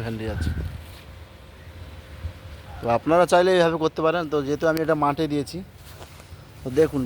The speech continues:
গোড়াগুলো কি মোটা। তো এখন একে কী করতে হবে, এখন হচ্ছে ফিফটি ফিফটি আমি করেছি, মাটি ফিফটি আর গোবর ফিফটি।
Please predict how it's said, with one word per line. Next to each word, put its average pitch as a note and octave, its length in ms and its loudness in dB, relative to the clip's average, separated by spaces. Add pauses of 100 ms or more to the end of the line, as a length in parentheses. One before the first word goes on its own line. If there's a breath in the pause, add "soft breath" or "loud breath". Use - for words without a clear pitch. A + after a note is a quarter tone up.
গোড়াগুলো G3 440 4
কি F#3+ 60 0 (100)
মোটা। C3+ 240 0 (3250 loud breath)
তো D3+ 60 -4 (140)
এখন F3+ 180 -2
একে F3+ 160 0
কী - 60 -14 (100)
করতে F#3 260 0
হবে, F#3+ 160 4 (120)
এখন E3 200 -2
হচ্ছে E3+ 240 -4
ফিফটি E3 340 -2
ফিফটি E3 260 -2
আমি E3+ 140 0
করেছি, B2+ 220 0 (100)
মাটি C#3 240 0 (120)
ফিফটি E3 320 -8
আর D#3 140 0
গোবর C3+ 260 2
ফিফটি। G#2+ 260 -10